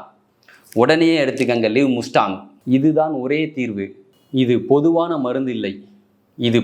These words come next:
பிரீமியம், வீரர்களுக்கான வலிமையான, உண்மையான ஆண்மைக்கான பதில். முலாண்டோ ஆப்பிரிக்க மூலிகை. உன் வாழ்க்கையை வலிமையுடன் வாழ, உறவுக்காக, நம்பிக்கைக்காக, ஆனந்தத்துக்காக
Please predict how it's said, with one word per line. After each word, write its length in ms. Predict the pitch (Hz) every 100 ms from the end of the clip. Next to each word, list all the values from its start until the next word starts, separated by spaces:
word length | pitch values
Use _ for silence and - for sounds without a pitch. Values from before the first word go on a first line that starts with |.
| -
பிரீமியம், 500 | 135 151 139 117 98 - 113
வீரர்களுக்கான 760 | 131 160 151 139 131 - 127 117 104
வலிமையான, 520 | 110 143 156 143 139 143 117 - _ - 127
உண்மையான 460 | 185 196 196 196 185 143
ஆண்மைக்கான 480 | 180 208 202 202 180 170 -
பதில். 280 | 151 156 117 98 - _ _ _ _ _ -
முலாண்டோ 400 | 113 127 135 117 95 - - 127
ஆப்பிரிக்க 400 | - 131 120 113
மூலிகை. 340 | 110 110 104 95 - - - _ _ -
உன் 140 | 123 110 113
வாழ்க்கையை 480 | 147 147 135 120 98 101 104
வலிமையுடன் 680 | 127 175 185 151 139 147 123 107
வாழ, 300 | 117 117 98 - _ _ _ _ _ _ _ _ _ 127
உறவுக்காக, 680 | 135 156 143 143 123 110 113 135 120
நம்பிக்கைக்காக, 720 | 147 156 170 143 113 117 113 113 110
ஆனந்தத்துக்காக 800 | 165 160 143 135 127 110 101